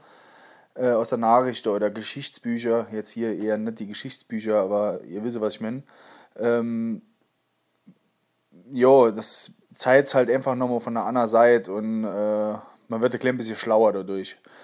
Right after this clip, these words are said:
Ähm, ist nicht so gut wie Hurt Locker, ähm, mit dem man's den Film automatisch vergleicht, weil halt gleiche Regisseurin, ähnliche Thematik.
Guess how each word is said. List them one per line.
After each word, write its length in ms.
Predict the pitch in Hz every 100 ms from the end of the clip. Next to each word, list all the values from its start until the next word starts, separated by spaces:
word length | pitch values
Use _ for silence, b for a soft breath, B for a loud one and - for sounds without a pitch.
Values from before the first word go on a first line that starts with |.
| B B B B
Ähm, 640 | - 120 117 117 117 117 107 _ _ _ _ _ _
ist 540 | 143 143 143 - - - _ _ _ _
nicht 380 | 127 131 165 -
so 220 | 180 165
gut 320 | 151 180 175
wie 120 | 131
Hurt 260 | 117 143 151
Locker, 480 | 190 190 202 202 196 B -
ähm, 760 | - 147 147 151 156 156 160 156 _ _ _ _ _ _ _ _
mit 300 | 156 135 131
dem 160 | 143 156
man's 640 | 151 151 147 - - - - _ _ _ _ _ _ _ _ -
den 420 | 127 139 139 135
Film 340 | - 151 156
automatisch 600 | 143 135 127 127 135 143
vergleicht, 640 | 135 - 117 123 117 - -
weil 360 | 110 123 123
halt 440 | 117 123 123 117 -
gleiche 320 | 123 123 120
Regisseurin, 840 | 123 120 113 131 147 139 135 127
ähnliche 540 | 107 107 131 143 135 123
Thematik. 720 | 123 117 120 131 131 131 -